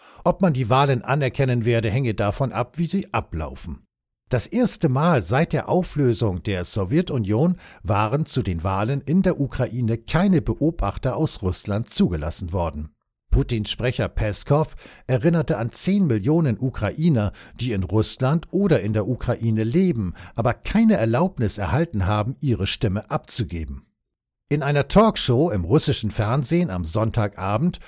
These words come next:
forderte der russische Nationalist Wladimir Schirinovsky, die Wahlen in der Ukraine nicht anzuerkennen.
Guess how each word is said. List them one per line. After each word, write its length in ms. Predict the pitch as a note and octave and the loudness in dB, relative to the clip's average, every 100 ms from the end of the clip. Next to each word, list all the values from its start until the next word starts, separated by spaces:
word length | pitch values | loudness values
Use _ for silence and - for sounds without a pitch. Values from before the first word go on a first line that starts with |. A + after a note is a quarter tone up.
| - | -20
forderte 640 | - - A2 D#3 D#3+ F#3 F#3 | -4 0 2 2 0 0 0
der 200 | F#2+ E2+ | 0 0
russische 440 | G#2+ C#3+ C#3+ - | 0 0 0 0
Nationalist 880 | G2 G#2+ - A#2+ F#2+ G#2 D#3 - - | 0 0 0 0 0 0 0 -4 -4
Wladimir 600 | G2+ A2 G#2+ G#2+ A2+ G#2+ | -2 0 -2 0 2 2
Schirinovsky, 920 | - G#2+ G2 F2 G2+ G#2 - D3+ D#3+ - - - | 0 -2 -2 0 0 -2 -4 -2 -4 -6 -16 -8
die 160 | B2+ A2+ | -2 2
Wahlen 360 | E3 G#3 A#2 | 4 4 4
in 140 | F#2+ G#2 | 0 -2
der 160 | A2+ | 0
Ukraine 560 | C3 - - A#2+ D3 E3 | -2 -2 -4 -2 0 4
nicht 360 | F3+ - - | 4 4 -2
anzuerkennen. 800 | G2+ F2+ - E2+ D#2+ - D#2+ C#2+ | -8 -6 -6 -8 -6 -6 -6 -8